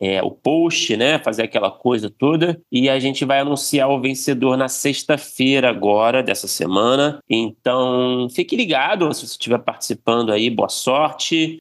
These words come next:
E é um sorteio aí de uma inscrição, é, gratuita pro concurso de longa e bíblias de séries. Mais uma vez, todas as informações você pode conferir, é, lá na conta no Instagram,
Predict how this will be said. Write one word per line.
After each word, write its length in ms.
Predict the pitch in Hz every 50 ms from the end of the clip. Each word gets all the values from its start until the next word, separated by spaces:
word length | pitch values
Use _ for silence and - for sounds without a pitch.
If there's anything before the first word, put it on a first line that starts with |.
| -
E 240 | - 120 123 123 120
é 80 | 120 123
um 80 | 127
sorteio 480 | 123 - - 185 - - - 156 151 143
aí 160 | 127 131 131
de 140 | 127 - 127
uma 100 | 127 131
inscrição, 800 | 127 - - - 131 127 - - - - 120 123 127 127 127 - _ -
é, 180 | 104 104 110
gratuita 560 | 110 113 143 147 - - - 226 226 190 165
pro 200 | 143 - 147 143
concurso 400 | - 139 131 135 - 127 - 135
de 100 | 123 120
longa 320 | 135 123 135 143 147 135 123
e 40 | 113
bíblias 280 | 120 131 120 117 113
de 80 | 107 110
séries. 760 | - - - 170 180 185 185 185 180 180 175 160 - - -
Mais 320 | - 131 131 135 143 151 127
uma 180 | 139 135 135
vez, 220 | 117 139 143 135 -
todas 220 | - 165 170 160
as 100 | 165 143
informações 640 | 147 143 147 - 147 139 135 127 123 - - 147 131
você 240 | 135 135 135 - 135
pode 380 | - - 139 147 151 147 151
conferir, 720 | - - 151 160 151 - - 147 139 127 135 156 165 156 160 - -
é, 400 | - 117 120 120 120 123 123 123
lá 200 | 123 143 175 202
na 100 | 226 240
conta 380 | 233 - 190 185 196 190 165 143
no 40 | 143
Instagram, 600 | 127 - - 139 123 110 120 127 131 139 147 156